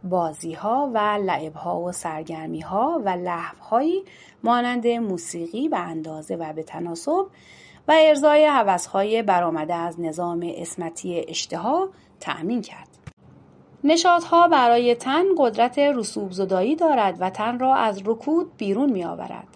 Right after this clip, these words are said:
نداشتن سرگرمی فرد را وهمی، خرافاتی و پریشان می‌گرداند. مصرف زیاد ناراحتی و عزای فراوان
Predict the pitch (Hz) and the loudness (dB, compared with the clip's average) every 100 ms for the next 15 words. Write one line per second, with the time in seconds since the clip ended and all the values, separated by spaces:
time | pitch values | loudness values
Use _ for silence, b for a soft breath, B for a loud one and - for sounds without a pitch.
0 | _ _ _ b b b b - 269 262 | _ _ _ b b b b 0 4 6
1 | 262 - 269 269 262 - 202 185 185 175 | 4 4 2 2 0 2 0 0 -2 -4
2 | 175 240 370 - 247 240 247 247 302 277 | -2 2 2 2 2 2 0 0 0 2
3 | 202 165 175 190 202 262 311 330 330 190 | 0 0 -8 -6 -2 0 2 2 0 -4
4 | 170 160 - 175 - 381 381 370 208 180 | -4 -6 -8 -8 -4 -2 -2 -2 -2 -2
5 | 175 262 269 180 160 160 165 160 180 196 | -4 -4 -2 -4 -8 -14 -14 -14 -16 -20
6 | _ _ _ _ _ b b b b b | _ _ _ _ _ b b b b b
7 | b 262 320 320 339 349 349 311 226 202 | b 0 0 2 0 2 0 0 2 2
8 | 214 226 233 202 170 165 156 165 - 240 | 2 0 -2 -2 -4 -8 -12 -14 -10 -2
9 | 240 - 160 165 170 175 175 - 165 165 | 0 -2 -6 -8 -8 -10 -12 -8 -6 -6
10 | 156 226 339 | -6 -2 -2